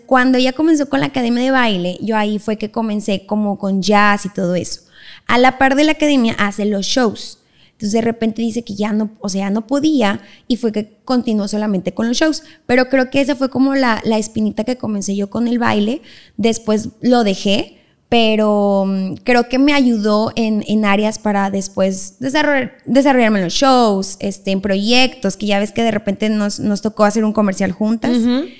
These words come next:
Speaker 1: Este, mm, cantante.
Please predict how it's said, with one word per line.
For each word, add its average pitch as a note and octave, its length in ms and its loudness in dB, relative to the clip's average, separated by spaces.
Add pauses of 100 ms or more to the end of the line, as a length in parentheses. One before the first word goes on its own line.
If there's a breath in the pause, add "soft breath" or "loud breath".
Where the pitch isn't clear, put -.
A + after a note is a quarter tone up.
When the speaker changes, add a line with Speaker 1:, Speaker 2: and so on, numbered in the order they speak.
(420 loud breath)
Speaker 1:
Este, G3+ 840 0
mm, F#3+ 240 0 (100)
cantante. C4+ 800 2